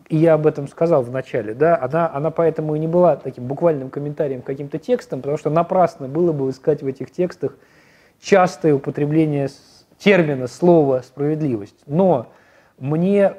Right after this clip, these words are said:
кажется довольно важным, я пытался это демонстрировать на примере энциклики Папы Франциска, мог бы на примере других текстов это продемонстрировать, что такие черты справедливости, как трансиндивидуальность, э, вот ее такой, э, как бы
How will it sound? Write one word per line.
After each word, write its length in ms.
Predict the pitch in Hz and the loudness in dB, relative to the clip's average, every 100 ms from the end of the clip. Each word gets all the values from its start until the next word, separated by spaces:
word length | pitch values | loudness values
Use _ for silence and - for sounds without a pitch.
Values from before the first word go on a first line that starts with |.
| - | -2
кажется 500 | 190 190 170 - 151 | 4 4 2 -2 -4
довольно 440 | 143 160 156 151 | 0 2 0 0
важным, 440 | 160 233 220 180 151 | 4 4 4 -4 -4
я 140 | 156 | -4
пытался 480 | 151 147 156 151 147 | -4 -4 -4 -4 -8
это 120 | 135 | -12
демонстрировать 840 | 127 123 131 139 135 - 139 120 123 | -14 -12 -10 -10 -10 -6 -6 -6 -8
на 100 | 120 | -10
примере 420 | 131 127 127 120 | -10 -8 -6 -6
энциклики 500 | 123 - 139 117 117 | -8 -10 -10 -10 -10
Папы 260 | 117 123 - | -8 -8 -8
Франциска, 540 | - 139 - 226 - 139 | -8 -6 -4 -6 -4 -2
мог 220 | 139 127 | 0 -2
бы 100 | 123 | -4
на 100 | 127 | -6
примере 340 | 131 135 123 | -6 -4 -4
других 400 | 123 135 160 208 | -4 -4 -2 -4
текстов 420 | - 139 - 117 | -2 -4 -4 -10
это 140 | 117 117 | -10 -10
продемонстрировать, 720 | 117 120 120 117 117 107 - - - - - - - | -10 -4 -4 -4 -6 -6 -10 -16 -20 -20 -20 -20 -20
что 200 | - 147 | 2 4
такие 380 | 170 185 196 156 | 6 6 6 6
черты 580 | 160 147 170 143 113 - | 2 2 2 2 0 -8
справедливости, 800 | _ 139 139 143 127 110 - 110 | _ -2 0 2 0 0 -6 -6
как 280 | 127 117 - | -4 -4 -2
трансиндивидуальность, 1400 | - 165 175 - 143 135 127 127 117 104 92 - _ _ _ _ | 4 4 4 -2 -6 -6 -2 0 0 -2 -10 -20 _ _ _ _
э, 460 | 123 117 113 - - | -14 -12 -12 -12 -8
вот 240 | 120 - - | -8 -10 -8
ее 220 | 131 135 | 0 2
такой, 380 | 135 123 123 117 - - _ _ - | 2 2 2 2 -10 -20 _ _ -14
э, 180 | 131 127 143 | -12 -10 -4
как 160 | 135 117 | -2 0
бы 180 | 117 | -2